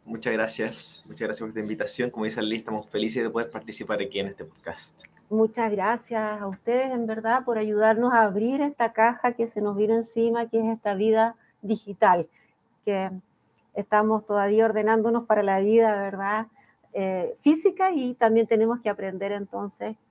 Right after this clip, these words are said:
Speaker 2: cómo movernos en este, en este mundo digital. Entonces, para comenzar a abrir, eh, esta caja, eh, le-, les quería preguntar, no sé, el,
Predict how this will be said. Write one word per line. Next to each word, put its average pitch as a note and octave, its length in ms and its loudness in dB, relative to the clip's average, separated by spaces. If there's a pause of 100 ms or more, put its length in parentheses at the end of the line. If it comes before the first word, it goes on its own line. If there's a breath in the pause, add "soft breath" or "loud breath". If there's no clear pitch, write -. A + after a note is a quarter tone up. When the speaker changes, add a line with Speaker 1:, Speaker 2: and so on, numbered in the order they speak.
(120)
Speaker 2:
cómo G#3 240 -2
movernos F#3+ 540 -4
en F3 120 -12
este, - 500 -10
en G3 100 -2
este G3 220 0
mundo G#3 240 6
digital. - 560 -4 (100)
Entonces, - 360 -8
para G#3 240 4
comenzar G#3 560 0
a C4 80 2
abrir, B3+ 420 2 (720 soft breath)
eh, F#3+ 240 0
esta A#3+ 320 2
caja, A#3 500 2 (420)
eh, G3 440 -2 (500)
le-, A3 220 0
les A3 160 -6
quería A#3 340 0
preguntar, G3+ 640 -2
no B3+ 100 -8
sé, G3+ 300 -12 (200)
el, F3 140 -14